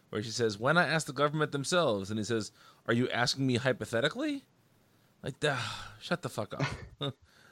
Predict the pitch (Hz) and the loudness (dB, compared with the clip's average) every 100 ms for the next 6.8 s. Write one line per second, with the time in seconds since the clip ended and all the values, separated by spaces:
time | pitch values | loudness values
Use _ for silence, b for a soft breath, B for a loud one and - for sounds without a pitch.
0 | _ 131 147 151 135 143 131 117 120 113 | _ 4 8 8 6 2 2 0 0 0
1 | 107 117 113 95 104 98 - 104 - 104 | 0 2 2 2 0 0 -2 0 0 0
2 | 90 90 71 b b b - 151 151 - | -4 -6 -10 b b b -8 -4 -4 -2
3 | 135 127 - 127 113 104 - 98 110 120 | -4 -2 -2 -2 -2 -4 -10 -4 0 0
4 | - 120 98 - 110 110 - _ _ _ | 0 -4 -4 -6 -4 -4 -6 _ _ _
5 | _ - 117 104 - 113 117 101 101 92 | _ -8 -6 -4 -4 -4 -2 -2 -4 -4
6 | 107 98 87 92 90 107 131 | -2 -2 -2 -6 -6 -6 -6